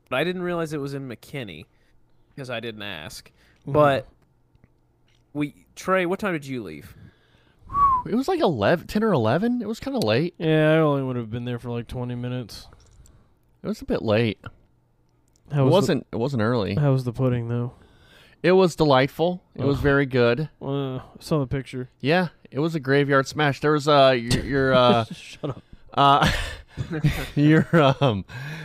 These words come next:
Speaker 3: your lovely wife, Jessica. The fourth, I call her the fourth member of the Gamescast. I know you don't.
Speaker 2: Trey's always hitting on your wife, Connor.
Speaker 3: That's not hitting on. I'm respecting her intellect of the
Speaker 2: You
Speaker 3: video
Speaker 2: said
Speaker 3: game.
Speaker 2: the s-,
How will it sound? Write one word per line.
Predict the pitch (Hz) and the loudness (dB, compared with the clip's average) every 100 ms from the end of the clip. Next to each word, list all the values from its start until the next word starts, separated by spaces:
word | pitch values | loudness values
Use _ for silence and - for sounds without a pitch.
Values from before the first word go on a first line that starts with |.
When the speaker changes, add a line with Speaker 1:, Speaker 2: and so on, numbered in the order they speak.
| 135 | -6
Speaker 3:
your | 127 127 | 2 2
lovely | 117 123 123 131 123 120 | 4 2 4 2 2 -2
wife, | 117 113 110 - | 0 0 0 -2
Jessica. | 113 107 - 104 92 98 - _ _ _ _ - | -4 -2 -4 -8 -6 -6 -8 _ _ _ _ -8
The | 175 160 | -2 0
fourth, | - 208 269 - | 4 4 6 4
I | 180 | 4
call | 226 262 | 6 6
her | 175 | 6
the | 131 | 4
fourth | - 123 131 | 4 2 4
member | 139 139 151 147 | 0 2 4 4
of | 139 131 | 4 2
the | 139 | 0
Gamescast. | 147 147 - 156 156 156 | 0 0 0 2 2 2
I | 143 | 0
know | |
you | 135 107 110 | 2 0 0
don't. | 127 139 139 | 2 2 0
Speaker 2:
Trey's | - 240 254 185 | -2 -4 -2 -6
always | 123 139 147 147 135 - _ - | -4 -2 0 0 -2 -8 _ -16
hitting | - 143 135 | -10 -8 -6
on | 127 120 | -6 -6
your | 117 | -8
wife, | 104 98 98 - | -8 -12 -14 -16
Connor. | - 104 | -16 -12
Speaker 3:
That's | 113 147 - | -10 -10 -6
not | 202 196 | -6 -6
hitting | 139 139 135 107 - | -4 -4 -4 -4 -6
on. | 107 101 | -4 -2
I'm | 107 123 | -4 -4
respecting | 107 123 123 - 135 139 - 123 113 | -4 -4 -6 -2 0 0 0 0 0
her | 113 117 110 110 | 0 2 2 0
intellect | 123 135 - 107 104 - - | -4 -4 -2 -2 -2 -6 -8
of | 110 110 101 | -4 -4 -4
the | 110 | -8
Speaker 2:
You | |
Speaker 3:
video | 101 131 180 220 | -2 2 2 4
Speaker 2:
said | 220 | 2
Speaker 3:
game. | 175 | 0
Speaker 2:
the | 160 | -4
s-, | - - | -6 -12